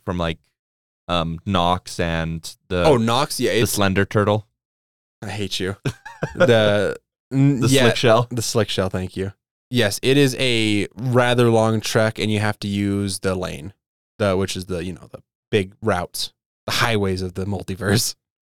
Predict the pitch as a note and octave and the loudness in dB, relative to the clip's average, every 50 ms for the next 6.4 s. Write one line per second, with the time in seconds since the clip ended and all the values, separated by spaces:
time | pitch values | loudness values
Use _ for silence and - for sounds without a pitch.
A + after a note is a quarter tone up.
0 | _ _ _ C3+ C#3+ D3 D#3+ F#3 G3+ F#3+ D#3 - - D3+ C3+ C3 B2+ A2+ - - | _ _ _ -2 0 2 2 2 2 2 0 0 0 0 2 2 2 0 -2 -2
1 | - B2+ B2+ A#2+ A2+ G2+ - _ _ _ _ _ _ _ - G#2+ G2+ F#2 F#2 F#2+ | -2 0 0 0 0 -4 -10 _ _ _ _ _ _ _ -12 -10 -6 -4 -2 -2
2 | G2+ A2+ A#2+ C3 C#3 C#3+ D3+ - - E3+ - - F#3 F#3 F#3+ F#3+ F#3 G3+ G#3 G#3+ | 0 0 0 0 0 0 0 -2 -4 -6 -2 -2 0 0 0 0 -2 -2 -4 -4
3 | A3 G#3+ G3 - - - - _ _ _ _ _ _ _ _ _ A2+ A#2 A2+ A2+ | -4 -4 -6 -8 -10 -12 -14 _ _ _ _ _ _ _ _ _ -2 0 0 0
4 | A2+ A2+ - B2 A#2+ B2+ B2+ B2 A#2 A2 B2 A#2+ B2+ - _ C3+ C3 B2 A#2+ A2+ | -2 -2 -4 -6 -4 -4 -4 -6 -4 -4 -4 -4 -4 -4 _ -4 -4 -4 -4 -6
5 | _ D#3 D#3+ D#3+ _ - A#2+ A#2 A2+ B2 A2+ A#2 - G#2+ G#2 G2+ G#2 G2+ _ A2+ | _ -2 -4 -2 _ -4 -4 -2 -2 -6 -6 -4 -2 0 0 0 0 -2 _ -4
6 | G#2+ G#2+ G#2+ G2+ G2+ F#2+ G2 F#2+ | -4 -2 -2 -2 -2 -2 -4 -6